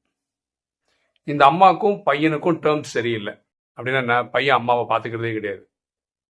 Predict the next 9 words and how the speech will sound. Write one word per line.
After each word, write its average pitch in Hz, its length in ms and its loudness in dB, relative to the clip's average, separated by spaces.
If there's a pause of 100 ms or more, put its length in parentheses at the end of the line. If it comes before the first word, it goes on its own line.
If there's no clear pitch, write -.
(680)
இந்த 160 240 2
அம்மா 185 180 4
வந்து 135 260 0 (1500)
ஹெல்த் - 680 -2 (400)
ரிலேட்டட் 131 400 -6
கம்ப்-, 113 300 -8
இதுல 131 200 -4
ஒர்க் 123 200 -4
பண்ணிருக்காங்க. 107 460 -6